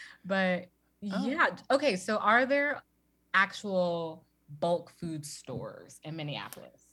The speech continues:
Speaker 1: Like
Speaker 2: So there is a zero waste store called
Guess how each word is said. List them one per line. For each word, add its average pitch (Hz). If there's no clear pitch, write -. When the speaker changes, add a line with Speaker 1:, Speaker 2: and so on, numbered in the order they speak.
Speaker 1:
Like 139
Speaker 2:
So 156
there 151
is 190
a 123
zero 160
waste 123
store 165
called 113